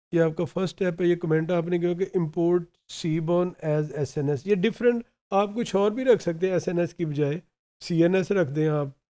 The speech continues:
ए बी सी रख दें, लेकिन ये कुछ कन्वेंशन बन जाते हैं जो कि फिर वक्त के साथ एक तरह का स्टैंडर्ड बन जाता है। तो ये it is not really technically a standard, but generally जैसे किसी भी चीज़ के कन्वेंशन बन जाते हैं कि वो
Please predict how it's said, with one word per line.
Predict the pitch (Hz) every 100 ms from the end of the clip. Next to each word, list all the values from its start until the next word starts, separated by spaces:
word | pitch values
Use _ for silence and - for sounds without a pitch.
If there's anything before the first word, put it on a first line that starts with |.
| _ _
ए | 165 151
बी | 175
सी | 175 190
रख | 175
दें, | 156 180
लेकिन | - _ - 196 226
ये |
कुछ | 220 - -
कन्वेंशन | 226 196 208 214 220
बन | 220 175 160
जाते | 170 165 196
हैं |
जो | 202
कि | 190
फिर | 196
वक्त | 170 175 -
के | 202
साथ | 180 208
एक | 226 202
तरह | 190 196
का | 196
स्टैंडर्ड | - 180 160 170
बन | 156 127
जाता | 117 110 117
है। | 101 _ _ _ _ _
तो | 175
ये | 202 208 208 170 _ -
it | 180 226
is | 214 160
not | 170 214 220 214
really | 208 190 - -
technically | 156 190 202 214 220
a | 214
standard, | - 202 196 214 214 _ _ _
but | 196 165 139
generally | 185 196 208 208
जैसे | 208 196
किसी | 190 175 196
भी | 190
चीज़ | 185 180
के | 190
कन्वेंशन | 180 170 170 165 175
बन | 160 147
जाते | 147 139 151
हैं | 151
कि | - _ _ _ -
वो | 165 160